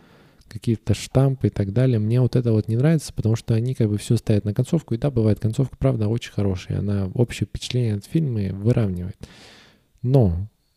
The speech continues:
у меня лично остаётся осадок после таких фильмов, потому что видно, что работа сделана только на концовку. Я такие фильмы не люблю. Вот.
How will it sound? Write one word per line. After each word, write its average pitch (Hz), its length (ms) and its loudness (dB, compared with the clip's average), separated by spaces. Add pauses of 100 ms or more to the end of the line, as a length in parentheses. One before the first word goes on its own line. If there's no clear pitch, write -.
(720)
у 123 60 4
меня 165 280 4
лично 107 380 -2
остаётся 98 500 2
осадок 95 380 -4
после - 240 -6
таких - 260 -6
фильмов, - 420 -6
потому - 160 -4
что - 140 -4
видно, 143 220 0
что 95 480 -2 (180)
работа 120 480 0
сделана 104 300 0
только 104 240 0
на 92 100 -2
концовку. - 460 -8 (180)
Я 117 100 4
такие 110 240 -2
фильмы 101 240 -2
не 90 120 -2
люблю. 82 240 -8 (640)
Вот. 95 320 0